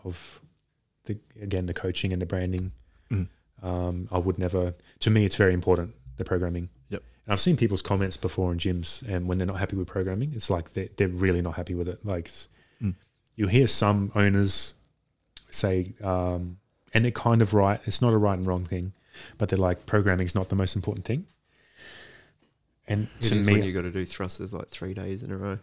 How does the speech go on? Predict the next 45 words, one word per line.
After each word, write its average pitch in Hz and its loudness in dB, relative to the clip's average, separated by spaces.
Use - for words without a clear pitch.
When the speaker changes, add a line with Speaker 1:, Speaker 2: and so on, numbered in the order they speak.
Speaker 1:
Yeah, 92 4
it's 135 4
like 123 8
people, 180 8
Speaker 2:
Yeah. 87 -2
Speaker 1:
'cause - 0
just - 0
people 147 6
won't 139 4
speak - 2
up 107 2
about 92 -2
it, 113 -2
but 95 0
they, 98 -2
when 95 -2
they're 95 2
not 98 -2
happy 101 -2
about 98 0
something 95 -4
like 92 -4
that, 120 -6
it's, 107 -8
um, 87 -6
it's 110 -8
a 104 -2
big 90 -4
deal, 90 -4
you 95 -18
know? 92 -6
It 110 -2
hurts 139 4
their 101 2
morale 90 2
too. 90 -4
If 110 -8
people 113 4
feel 113 6
like 95 6
they're 104 -2
overtraining, 98 0
that's 92 -2
not 92 -2
good. 87 -4